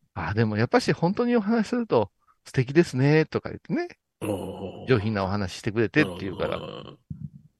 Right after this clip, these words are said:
Speaker 1: なんか、お好み焼きの鉄板焼きのさ、
Speaker 2: うん。
Speaker 1: 最後食べ終わった時にこ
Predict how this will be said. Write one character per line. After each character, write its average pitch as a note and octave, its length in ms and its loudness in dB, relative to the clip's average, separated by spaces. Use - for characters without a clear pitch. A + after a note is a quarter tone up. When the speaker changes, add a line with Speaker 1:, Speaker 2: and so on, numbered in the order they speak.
Speaker 1:
な E3+ 160 4
ん F3+ 60 0
か、 C3 160 -4
お C3+ 120 -2
好 - 160 4
み B3 160 0
焼 A3 180 2
き G3 60 -4
の F#3 100 -2
鉄 - 200 0
板 F#3 220 4
焼 F3 280 -2
き D#3+ 80 -6
の D3 120 -2
さ、 A#2+ 460 2
Speaker 2:
う - 40 -12
ん。 G2+ 200 -12
Speaker 1:
最 F#3+ 260 0
後 C#3 100 2
食 C3 180 -2
べ C#3 80 4
終 D#3+ 80 2
わ F3+ 60 6
っ - 20 4
た A#2 100 0
時 G#2 180 -6
に G2+ 120 -8
こ G2+ 360 -2